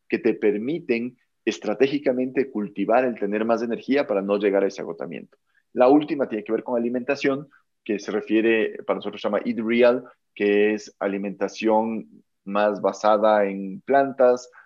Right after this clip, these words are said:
menos procesada, comida más local, comida más orgánica. En estas cuatro categorías se ha demostrado, y hay creciente evidencia científica, de cómo, eh, están incluso reversando temas como diabetes,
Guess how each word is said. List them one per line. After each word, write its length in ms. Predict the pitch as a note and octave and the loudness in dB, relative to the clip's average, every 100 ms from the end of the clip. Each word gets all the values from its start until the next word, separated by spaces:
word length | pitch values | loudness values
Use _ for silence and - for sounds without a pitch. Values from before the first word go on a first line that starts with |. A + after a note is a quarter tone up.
| _ | _
menos 500 | - G2+ A#2+ A#2+ A2+ | -12 -4 -2 0 -2
procesada, 840 | - G2 G2+ - C3 B2+ B2+ B2+ B2+ - _ _ | -6 -8 -4 2 4 6 6 4 0 -8 _ _
comida 380 | G2+ G#2 A2+ G#2 | -8 -4 -2 0
más 260 | G#2 F#2 | 0 0
local, 600 | G2 G2+ C3 C3 C3 B2+ | -2 0 4 4 4 0
comida 320 | - F#2+ G#2 | -4 -4 -2
más 160 | G2 F#2+ | -2 -2
orgánica. 640 | F#2+ F#2 G2+ F#2+ - - _ _ - | -2 -2 -2 -4 -10 -16 _ _ -10
En 200 | G2+ A2+ | -6 -4
estas 300 | - A#2+ - | -2 -4 0
cuatro 400 | B2 B2+ D#3 D3+ | 2 2 0 -4
categorías 600 | D3 D3+ D3 C#3 C#3 C#3 | -4 -4 0 2 2 2
se 80 | |
ha 40 | G#2 | -2
demostrado, 720 | G#2 G2 - A#2 A#2+ A#2+ A#2+ _ _ | -2 -4 -2 2 2 2 -4 _ _
y 100 | G2 | 0
hay 140 | G2+ | 0
creciente 460 | G2+ G2 - A#2 A#2+ | 0 -4 -2 -4 -2
evidencia 360 | A2 A2 A#2 | -2 -4 -6
científica, 640 | A2+ A#2 B2 A#2 A2 A2+ - - _ _ | -8 -8 -6 -6 -4 -4 -4 -10 _ _
de 260 | G#2 - | -2 -2
cómo, 560 | - C3+ C3+ C3+ C3 - - | 2 2 4 2 0 -2 -6
eh, 580 | G#2 G2+ G2+ G2 F#2+ - | -2 -2 -2 -4 -6 -10
están 560 | - - A2 A2+ G#2+ - | -12 -4 -4 -2 -8 -10
incluso 480 | G2+ F#2+ A2+ A#2+ B2 | -12 -6 -4 -2 -2
reversando 560 | G2 F2+ - G2+ G#2 G2+ | -2 -4 0 -2 0 -4
temas 280 | G#2 F#2 - | -4 -6 -8
como 200 | F#2 F2 | -8 -8
diabetes, 800 | F2+ F#2 G2+ - G2 G2 F#2+ | -4 0 0 0 -2 -2 -6